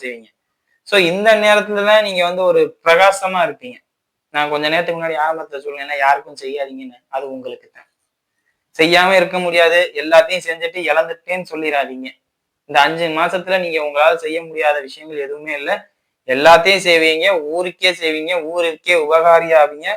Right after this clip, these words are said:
அஞ்சு மாசம் முடியும் போது, சனி வக்ர பெயர்ச்சி முடியும் போதுல உங்களை எல்லாரும் கெட்டவன்னு சொல்லிடுவாங்க. ஏன்னா செவ்வாயோட தன்மையே அப்படிதான், நல்லது செய்யற வரையும் நல்லவங்க.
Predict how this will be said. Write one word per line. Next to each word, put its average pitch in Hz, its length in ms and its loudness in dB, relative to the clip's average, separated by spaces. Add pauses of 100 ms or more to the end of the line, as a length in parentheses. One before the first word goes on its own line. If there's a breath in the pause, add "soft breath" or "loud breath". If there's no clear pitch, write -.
(320)
அஞ்சு 151 380 -2
மாசம் 175 420 -4
முடியும் 170 280 -6
போது, 160 220 0
சனி 156 220 -8
வக்ர 160 260 -2
பெயர்ச்சி 151 320 -6
முடியும் 156 440 -10
போதுல 165 300 -4 (400)
உங்களை 147 240 2
எல்லாரும் 147 400 6
கெட்டவன்னு 147 440 -6
சொல்லிடுவாங்க. 127 340 -14 (160)
ஏன்னா 170 280 0
செவ்வாயோட 170 520 4
தன்மையே 165 360 -4
அப்படிதான், 151 360 -4
நல்லது 151 500 -2
செய்யற 147 200 0
வரையும் 165 280 -6
நல்லவங்க. 151 640 -14